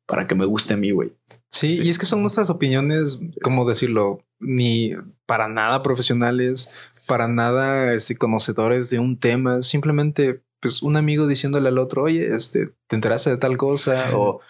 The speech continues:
Speaker 2: o tal película, o tal
Speaker 1: ¿Viste lo de
Speaker 2: canción".
Speaker 1: la ministra de la Suprema
Speaker 2: <laughs>
Speaker 1: Corte que, bueno, güey, entonces, pues, ya este pedo, algo va a salir, de eso estoy seguro. Le tengo fe, por eso es que este, está este soporte, güey.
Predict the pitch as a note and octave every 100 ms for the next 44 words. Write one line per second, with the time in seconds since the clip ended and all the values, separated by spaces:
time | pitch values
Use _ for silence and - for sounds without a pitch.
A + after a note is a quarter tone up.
0 | - - A#2 A2 A#2+ C#3 B2 B2+ C3 C3
1 | B2 B2 A#2 A2+ A2 A#2+ C#3+ B2 A#2 G#2+
2 | G#2 G#2 G#2 G#2+ A2 A2+ C3 - - -
3 | D3 C#3+ G2+ G2+ D3 E3 B2 C3+ B2 -
4 | B2 B2+ A#2+ - A2 D3 - - - -
5 | - D#2 E2 F#2+ - A#2+ - - - -
6 | F#3+ C4+ C#4+ C#4 - - F#3 E3 E3 C3+
7 | G2+ F#2+ - _ - _ - - - -
8 | - _ _ _ A2 G#2 C3 B2+ G#2 G#2+
9 | - - - - - G2+ A2+ - - -
10 | - - - - F#2 A2 B2 - F#2 F#2
11 | - G#2+ A#2 - - - G#2+ D#2+ C#2+ B1+
12 | C#2+ C#2+ - - - - - - G2 -
13 | G2 D#2 - G2+ - A2 F#2+ F#2 - E2+
14 | - C2+ A1+ A1+